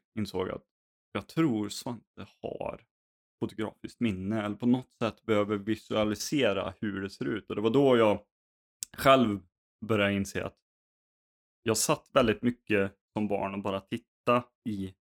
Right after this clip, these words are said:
böcker. Och då var det mycket militära böcker. Och då var det den klassiska Solle från nittonhundraåttiosex. Den satt jag och tittade mycket i. Tittade på bilderna och så reflekterade över det. Men när jag väl började kunna läsa.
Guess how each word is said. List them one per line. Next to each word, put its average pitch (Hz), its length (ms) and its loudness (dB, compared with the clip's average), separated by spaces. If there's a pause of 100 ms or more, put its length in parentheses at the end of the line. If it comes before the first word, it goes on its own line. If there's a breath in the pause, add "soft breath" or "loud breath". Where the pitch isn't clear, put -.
(160)
böcker. 110 460 -2 (1000)
Och 113 60 -4
då 113 60 2
var 110 140 6
det 95 80 4
mycket 113 420 2
militära 107 480 2
böcker. 95 400 -8
Och 110 100 -4
då 110 120 2
var 107 120 4
det 98 60 2
den 98 100 -2
klassiska 98 540 -6
Solle 101 560 -2
från 104 360 -4
nittonhundraåttiosex. 101 1120 -10 (220)
Den 104 180 -4
satt 92 180 -10
jag - 100 -12
och - 60 -20
tittade - 280 -16 (380)
mycket 107 680 -4
i. - 140 -8 (640)
Tittade 104 240 -4
på 92 80 -8
bilderna 92 460 -4
och 92 80 -12
så 98 200 -6
reflekterade 95 640 -6
över 98 140 -6
det. 101 200 -4 (720)
Men 110 80 4
när 120 80 8
jag 135 140 8
väl 131 300 8
började 139 640 2 (1120)
kunna 98 240 2
läsa. - 680 -4